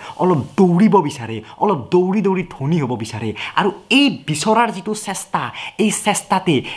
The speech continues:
এই পৃথিৱীখন বহুত আগবাঢ়ি গৈ আছে। তো যদি আপুনি মিডিল ক্লাছৰ পৰা বিলং কৰে, প্ৰাউড কৰক। ভগৱানে আপোনাক শক্তি দিছে, আপোনাক ষ্ট্ৰাগল কৰিব পৰা এটা ছিটুৱেশ্যন বনাই দিছে। ষ্ট্ৰাগল কৰক, একদিন গৈ পিনে ধনী হ'ব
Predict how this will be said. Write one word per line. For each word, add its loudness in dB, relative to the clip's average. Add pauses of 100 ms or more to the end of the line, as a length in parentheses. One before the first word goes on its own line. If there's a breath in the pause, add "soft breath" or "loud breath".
এই 4
পৃথিৱীখন 0
বহুত -8
আগবাঢ়ি -4
গৈ -4
আছে। -8 (300 loud breath)
তো 2
যদি 2
আপুনি 0
মিডিল 0
ক্লাছৰ -4
পৰা -2
বিলং -2
কৰে, -2 (180)
প্ৰাউড 0
কৰক। -2 (140)
ভগৱানে 2 (260 loud breath)
আপোনাক 0 (480 loud breath)
শক্তি 2
দিছে, -2 (180 loud breath)
আপোনাক -2
ষ্ট্ৰাগল 2
কৰিব 2
পৰা -2
এটা -2 (160)
ছিটুৱেশ্যন 0
বনাই -2
দিছে। -10
ষ্ট্ৰাগল -2
কৰক, -2 (260 loud breath)
একদিন -2
গৈ -2
পিনে -2 (640 loud breath)
ধনী -6
হ'ব -10